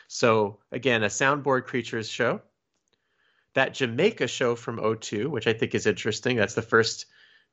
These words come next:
to, to, to our knowledge, like, that's the first Eric Singer and Tommy Thayer, uh, lineup performance. And any of the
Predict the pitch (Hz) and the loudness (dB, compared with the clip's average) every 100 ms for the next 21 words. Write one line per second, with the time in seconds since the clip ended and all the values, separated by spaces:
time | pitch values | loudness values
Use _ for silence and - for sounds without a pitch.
0 | _ - 117 - - 180 143 131 151 120 | _ -14 -8 -8 4 8 8 6 4 4
1 | 123 110 120 - 117 - 117 117 - 110 | 0 -2 -4 -4 -6 0 0 0 0 0
2 | 95 - 117 113 107 95 - 107 104 107 | 0 -4 0 2 2 0 0 2 0 0
3 | 101 95 101 113 _ _ _ 101 101 98 | 2 2 -2 -8 _ _ _ 2 4 4
4 | - 98 95 92 - _ _ - - 95 | 0 0 0 -2 -6 _ _ -14 -8 -4
5 | 90 131 175 - _ _ _ _ _ _ | -4 -4 -8 -20 _ _ _ _ _ _
6 | _ _ - 170 - 202 214 269 220 160 | _ _ -4 -4 0 2 4 4 4 4
7 | 160 143 - 139 135 131 127 | 4 0 -2 2 2 2 0